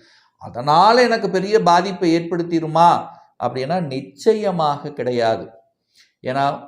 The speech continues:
ஒன்பதாம் இடத்துல பாக்கியஸ்தானத்தில், ஆ, ஸ்-, ஆ, சூரியனும் புதனும் இணைவு பெற்று உட்கார்ந்திருக்கு. பத்தாம் இடத்தில்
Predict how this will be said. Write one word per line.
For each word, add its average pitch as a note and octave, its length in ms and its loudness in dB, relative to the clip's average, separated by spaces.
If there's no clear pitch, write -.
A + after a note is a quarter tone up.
ஒன்பதாம் G#3 680 4
இடத்துல D3 480 -2
பாக்கியஸ்தானத்தில், D#3 1120 -2
ஆ, - 120 -4
ஸ்-, - 220 -14
ஆ, C3 140 -2
சூரியனும் G3 720 -4
புதனும் E3 480 -4
இணைவு A3 320 -4
பெற்று D3 320 -8
உட்கார்ந்திருக்கு. A#2 600 -8
பத்தாம் G#3 440 2
இடத்தில் D3+ 340 -8